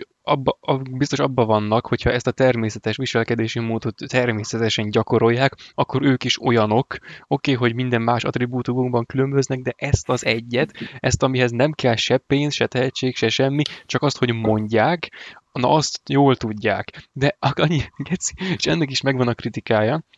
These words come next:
hogy, és akkor így vezessük át a gazdagikhoz a témát, hogy amikor először fölmennek hozzájuk,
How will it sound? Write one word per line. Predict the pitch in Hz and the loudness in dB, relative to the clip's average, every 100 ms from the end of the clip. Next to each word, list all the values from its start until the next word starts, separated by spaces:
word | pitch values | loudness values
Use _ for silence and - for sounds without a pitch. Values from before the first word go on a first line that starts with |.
| _ | _
hogy, | - 123 | -2 -2
és | 127 | 0
akkor | 127 139 143 | 0 0 0
így | 147 | 0
vezessük | 117 110 107 - - | 0 -2 -4 -6 -2
át | 110 - | -2 0
a | |
gazdagikhoz | 117 113 110 113 113 113 | 0 0 0 -4 -2 -4
a | 110 | -2
témát, | - 127 165 165 - - - - | -2 0 0 -4 -10 -20 -10 -2
hogy | 127 | -2
amikor | 123 127 - | 0 0 0
először | 135 120 - 120 | 0 0 -2 -2
fölmennek | - 120 113 110 117 - | 0 2 2 0 -8 -4
hozzájuk, | 113 110 113 110 170 - | -4 -2 -2 -2 -4 -8